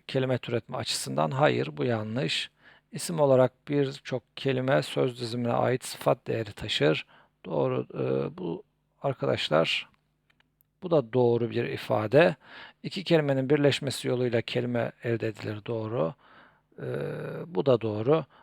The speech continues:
Burada yanlış olan ifade Arapçaya benziyor olması. Bunu zaten geçen derste çözdük. Karşımıza çıktı. Es geçmemiş olalım. Evet, bistin anlamı neydi?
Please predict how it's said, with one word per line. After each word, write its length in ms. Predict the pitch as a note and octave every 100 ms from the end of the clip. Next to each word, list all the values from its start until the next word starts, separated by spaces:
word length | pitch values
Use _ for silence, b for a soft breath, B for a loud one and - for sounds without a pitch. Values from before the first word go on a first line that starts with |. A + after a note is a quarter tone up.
| _
Burada 240 | G3 D#3+ C#3+
yanlış 380 | D#3 D#3+ C#3+ C#3
olan 180 | B2+
ifade 400 | A#2+ - B2+ F3
Arapçaya 580 | E3+ E3 D#3+ - C3+ A#2+
benziyor 440 | B2+ B2 A2+ B2+ A#2
olması. 600 | A2+ G#2+ G#2 - D#3+ D#3+ b b b _
Bunu 140 | E3+ C#3
zaten 400 | B2+ A#2 B2 B2
geçen 380 | C3 - B2 A#2
derste 320 | A2 - -
çözdük. 500 | - C#3 A2+ C#3+ D3 _ b b b -
Karşımıza 520 | - - - A#2+ A#2+
çıktı. 540 | - D3 - C#3+ D#3 - _ _ _ _
Es 180 | - -
geçmemiş 520 | - A#2 - A#2 A2
olalım. 260 | C3+ B2+ - _ _ _ _ _ _ _ b b b b b b b b b b -
Evet, 400 | D#3+ - - F#3
bistin 360 | F#3 - F#3+
anlamı 520 | F3+ D#3 D3 C3+ B2+ - B B B -
neydi? 460 | F#3+ D#3+ C3 E3